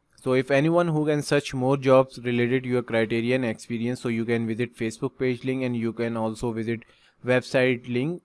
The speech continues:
Third one is a website link, so you can also search more jobs.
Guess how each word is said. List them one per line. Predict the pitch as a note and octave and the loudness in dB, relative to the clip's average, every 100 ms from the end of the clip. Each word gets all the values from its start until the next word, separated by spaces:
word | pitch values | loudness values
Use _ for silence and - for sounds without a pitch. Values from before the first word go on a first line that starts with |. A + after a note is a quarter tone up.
| - | -2
Third | B2+ A#2+ | -2 2
one | B2+ | 0
is | B2 | 2
a | A#2 | 0
website | A2 A2+ - B2+ B2 A#2+ | 2 0 0 -2 -2 0
link, | B2+ C#3+ | -2 -2
so | C3 B2 | -4 -4
you | A2+ G#2+ | -4 -4
can | A#2 A2+ | -4 -2
also | A2 A2+ | -4 -4
search | A2+ A#2+ A2+ - | -6 -4 -6 -4
more | A2+ A#2 | -4 -2
jobs. | A#2+ A#2 A#2 - | -2 0 0 -2